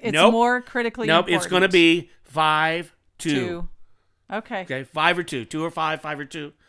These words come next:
Speaker 2: Fifty-five, twenty-five, twenty-two.
Speaker 1: See, I thought that was just
Speaker 2: If
Speaker 1: how
Speaker 2: I
Speaker 1: you
Speaker 2: can get
Speaker 1: always
Speaker 2: it,
Speaker 1: pump.
Speaker 2: sometimes I'll even, if it's an even number,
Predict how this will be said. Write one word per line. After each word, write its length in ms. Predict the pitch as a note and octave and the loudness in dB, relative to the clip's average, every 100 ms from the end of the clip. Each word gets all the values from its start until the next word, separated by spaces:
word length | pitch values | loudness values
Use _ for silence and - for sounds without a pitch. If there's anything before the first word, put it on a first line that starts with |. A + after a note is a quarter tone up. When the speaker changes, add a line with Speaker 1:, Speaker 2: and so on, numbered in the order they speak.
| _ - | _ -8
Speaker 2:
Fifty-five, 540 | E3 E3 - D#3 D#3 | -8 -8 -6 -6 -6
twenty-five, 460 | D3 D#3 D3+ D3+ C#3+ | -6 -6 -6 -6 -8
twenty-two. 380 | D3 C#3+ - A#3+ | -8 -10 -6 -4
Speaker 1:
See, 40 | |
I 60 | A#3 | -2
thought 180 | B3+ | -4
that 100 | B3 | -4
was 140 | A#3 G#3 | -6 -6
just 100 | F#3+ | -2
Speaker 2:
If 40 | |
Speaker 1:
how 60 | E3+ | 2
Speaker 2:
I 60 | F#3+ | 4
Speaker 1:
you 100 | G3+ | 4
Speaker 2:
can 60 | |
get 40 | F#3 | 0
Speaker 1:
always 160 | F#3+ - | 0 -4
Speaker 2:
it, 40 | |
Speaker 1:
pump. 300 | F3+ C#3+ B2 | -8 -8 -6
Speaker 2:
sometimes 440 | - A3 B3 B3+ | -2 0 2 2
I'll 140 | A#3 A3+ | 2 0
even, 160 | A3+ - | 0 -4
if 140 | G3 | -4
it's 140 | G3 | -4
an 140 | G#3+ G3+ | -6 -6
even 300 | G3+ G3 G#3+ | -6 -4 -2
number, 440 | A3 C#4 D3+ F2 | -2 -4 -8 -14